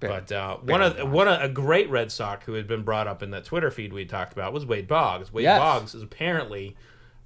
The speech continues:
Speaker 2: uh, an iconic drinker.
Speaker 1: That's, and this is mostly according to Wade Boggs, by the way. I mean, this is, you know, this is him bragging about his own drinking. Now, he claims famously that on a cross-country trip, Boston to L A,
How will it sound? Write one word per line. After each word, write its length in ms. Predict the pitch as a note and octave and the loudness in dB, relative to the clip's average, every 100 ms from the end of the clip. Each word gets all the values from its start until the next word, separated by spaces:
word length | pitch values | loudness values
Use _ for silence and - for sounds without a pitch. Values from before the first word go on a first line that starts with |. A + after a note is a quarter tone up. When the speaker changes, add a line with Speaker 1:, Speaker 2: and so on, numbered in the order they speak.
| - | -4
Speaker 2:
uh, 340 | A#2+ A#2 A#2 | 0 2 0
an 140 | A#2+ B2 | -2 -2
iconic 760 | A#2+ A#2 - - E3+ E3 A2 - | -2 -4 -8 -4 0 0 -2 -8
drinker. 420 | C#3+ C#3 E2+ - - - - - - | -8 -8 -10 -14 -20 -20 -20 -10 4
Speaker 1:
That's, 320 | D#3 G#3 - | 6 6 4
and 260 | - E3 - | 2 2 2
this 260 | D3 B2+ C#3 | -2 0 0
is 100 | C#3 | 2
mostly 360 | C3+ F#3+ G#3 C#3+ | 6 6 6 2
according 280 | B2+ E3+ C3+ | 6 6 6
to 60 | A#2+ | 4
Wade 200 | C3 A2+ | 4 6
Boggs, 320 | C#3+ E2+ - | 4 2 -2
by 160 | - G2+ | 0 0
the 100 | F#2 | -2
way. 160 | F2 D2+ | -6 -2
I 20 | |
mean, 160 | A2+ | 2
this 180 | C3 E3 | 4 4
is, 120 | E3+ G3 | 4 6
you 60 | |
know, 60 | D3+ | 6
this 120 | G#3 | 6
is 60 | B3+ | 6
him 160 | A#3+ C3 | 4 4
bragging 480 | F3+ G#3 A3+ G3+ | 4 6 6 4
about 160 | D#3+ D#3 | 6 6
his 120 | C#3+ | 8
own 160 | D#3 C3 | 6 6
drinking. 480 | C#3+ A#3 F3+ A2+ A2 - - - | 4 4 4 0 -2 -12 -20 -4
Now, 200 | - D#3+ | 4 6
he 240 | D#3 B3+ C#4+ | 8 6 6
claims 720 | - B3+ A#3 B2+ A2+ D3 - _ - - - | 6 6 6 6 2 -2 -8 _ -20 -20 -20
famously 1080 | - - F3+ F#3+ G3 F#3+ B2 G#2 G2 C3+ C#3+ _ - - | -14 0 2 4 2 0 -4 -4 -2 -6 -8 _ -18 2
that 320 | C#3 C#3+ C#3+ | 6 6 6
on 160 | C#3+ C#3 | 4 4
a 80 | C3 | 4
cross-country 760 | - E3+ G3+ - G3+ G#3 A3 | 4 4 4 0 -2 0 -2
trip, 320 | - B2+ A2 | 2 2 2
Boston 520 | C#3+ C#3 D#3+ - F3 D#3+ | 2 4 2 0 0 0
to 140 | - | 2
L 180 | C#3 B2 | 2 2
A, 280 | G2+ G#2 | 0 -2